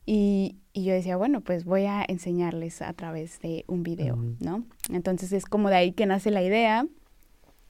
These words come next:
Speaker 1: y, eh, pues, poco a poco, pues, fue creciendo la comunidad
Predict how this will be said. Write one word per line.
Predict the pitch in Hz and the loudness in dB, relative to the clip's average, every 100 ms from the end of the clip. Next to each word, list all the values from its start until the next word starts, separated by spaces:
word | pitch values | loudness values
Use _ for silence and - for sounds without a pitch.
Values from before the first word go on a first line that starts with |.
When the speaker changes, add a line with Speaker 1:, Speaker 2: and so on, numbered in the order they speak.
| - | -6
Speaker 1:
y, | 214 208 220 233 - - - - | -2 0 0 -4 -14 -20 -20 -8
eh, | - 190 180 185 | -2 2 0 0
pues, | - 180 | -2 -2
poco | - 180 175 | 0 -4 -2
a | - | -2
poco, | 180 175 175 185 - | -2 2 0 0 -4
pues, | 185 | -10
fue | - 175 | -6 -8
creciendo | 185 175 - 185 | -8 -10 -8 -4
la | 175 | -4
comunidad | 185 175 175 180 175 | -6 -4 -2 -2 -6